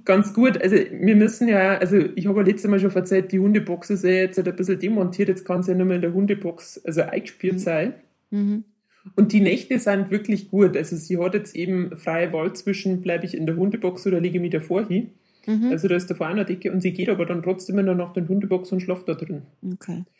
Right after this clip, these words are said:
Speaker 2: Aber
Speaker 1: Wo
Speaker 2: sie
Speaker 1: sie
Speaker 2: hat jetzt nicht mords versucht, dann wieder ins Bett aufzukommen, nachdem das Arme drin geschlafen hat.
Speaker 1: Nein, wobei ich ein bisschen Bedenken hab, weil ich mein, sie ist halt jetzt halt noch zu klein und was sie schon immer macht, das macht sie ja in der Früh.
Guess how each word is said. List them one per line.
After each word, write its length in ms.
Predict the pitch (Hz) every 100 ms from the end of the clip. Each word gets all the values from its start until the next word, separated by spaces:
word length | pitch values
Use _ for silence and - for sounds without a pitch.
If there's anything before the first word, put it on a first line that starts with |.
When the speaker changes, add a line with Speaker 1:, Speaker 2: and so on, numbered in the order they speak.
| - -
Speaker 2:
Aber 140 | 175
Speaker 1:
Wo 40 | 190
Speaker 2:
sie 140 | 185
Speaker 1:
sie 60 | 190
Speaker 2:
hat 120 | 190
jetzt 180 | 190 202
nicht 220 | 196 208
mords 340 | 196 190 190
versucht, 480 | - 185 196 196 185
dann 140 | 180 170
wieder 160 | 170
ins 160 | 160 156
Bett 200 | 170 165
aufzukommen, 760 | 143 - 156 156 151 - 151 156
nachdem 320 | 151 - 156
das 200 | 151 -
Arme 240 | 147 156
drin 180 | 151 160
geschlafen 460 | 156 - 156 - 156
hat. 160 | 156 _ _ -
Speaker 1:
Nein, 380 | 175 180 185 220
wobei 360 | 208 185 185 220
ich 260 | 175 208
ein 80 | 220
bisschen 240 | 214 214 202
Bedenken 460 | 170 170 214 208
hab, 140 | 208 202
weil 160 | 180
ich 40 | 175
mein, 200 | 185 190
sie 160 | -
ist 120 | 202 -
halt 100 | 190
jetzt 220 | 185 180
halt 100 | 165
noch 120 | 160
zu 100 | 156
klein 300 | - 175 202
und 180 | 196 185
was 180 | 190 190
sie 100 | 190
schon 220 | 180 185
immer 200 | 208 175
macht, 320 | 165 175 - 185
das 100 | 160
macht 240 | 170 -
sie 80 | 185
ja 80 | 160
in 140 | 175
der 100 | 160
Früh. 320 | 160 180 190